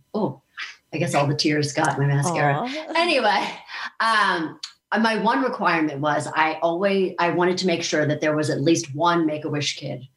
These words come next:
Speaker 1: or child in this video. And in fact, all of them are Make-A-Wish children. And, uh, I mean, one of 'em, uh, uh, one of 'em, I think, had a tumor the size of a grapefruit, and somehow it went away.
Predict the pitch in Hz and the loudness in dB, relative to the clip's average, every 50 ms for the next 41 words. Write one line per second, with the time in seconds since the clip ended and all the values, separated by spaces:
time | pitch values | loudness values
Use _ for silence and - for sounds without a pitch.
0 | _ _ _ _ _ - - _ - 156 151 147 - 185 170 165 160 151 147 147 | _ _ _ _ _ -20 -14 _ -4 -4 -2 -2 0 0 2 2 2 0 -2 -4
1 | 139 - - 196 208 208 190 196 196 170 156 147 147 147 139 143 - - - - | -6 -8 -4 -2 0 2 2 2 2 0 -2 -4 -4 -4 -6 -6 -6 -6 -8 -10
2 | - - 160 202 170 165 151 - - - - 139 - _ _ - - _ _ _ | -6 -2 0 2 2 2 2 0 -2 -6 -8 -12 -16 _ _ -20 -20 _ _ _
3 | - - 190 190 180 180 180 - 208 190 175 170 170 - - - - _ - 170 | -4 0 0 2 2 0 0 0 0 0 0 0 -2 -6 -10 -14 -8 _ 0 0
4 | 185 175 156 139 131 143 123 123 117 120 - - _ _ - 175 175 156 147 139 | 2 0 0 -2 -4 -4 -4 -4 -6 -8 -10 -12 _ _ 0 2 2 2 0 -2
5 | 139 143 135 139 135 - - 139 135 135 - 123 - 131 139 - - - - - | -2 -4 -4 -4 -4 -4 -4 -4 -4 -4 -6 -10 -10 -12 -10 -8 -6 -6 -6 -6
6 | - - _ - 180 180 175 175 175 170 170 165 156 - - - - _ _ - | -10 -16 _ -2 0 2 2 2 2 2 2 0 -2 -4 -6 -12 -16 _ _ -20
7 | - - - - - 180 170 156 - - - - - - - _ _ _ _ - | -20 -20 -8 -2 0 0 2 0 0 -2 -4 -6 -8 -12 -16 _ _ _ _ -2
8 | 180 185 180 165 151 135 131 151 180 214 202 185 165 170 156 160 - 151 147 - | 0 2 4 4 2 2 0 0 2 2 2 2 2 0 -2 0 2 2 2 2
9 | - - - - - 139 - 180 196 196 170 165 160 147 147 139 - 160 151 143 | 2 -4 -6 -6 -4 -2 0 2 2 2 0 0 0 0 -2 -2 0 -2 -2 -2
10 | 139 - - _ - _ _ _ - - 165 160 156 147 139 - - - - - | -4 -8 -14 _ -20 _ _ _ -8 -4 0 0 2 2 0 0 -2 -2 -2 -2
11 | - 214 262 254 233 165 139 139 - - 131 127 143 139 135 123 143 139 - 139 | -2 -2 -2 -2 -2 -2 -2 -4 -4 -2 0 0 0 0 0 -4 -6 -6 -6 -6
12 | 135 147 156 196 226 - - - - - - - _ _ _ _ _ _ _ - | -4 -2 -2 -2 -2 -4 -8 -14 -16 -16 -16 -18 _ _ _ _ _ _ _ -10
13 | 156 170 151 - - - 151 143 139 139 139 139 139 135 - 139 135 135 139 135 | -8 -6 -6 -6 -6 -4 -2 0 0 0 2 0 0 0 0 0 0 2 2 2
14 | 135 135 - - - 139 143 | 0 0 -2 -4 -8 -14 -16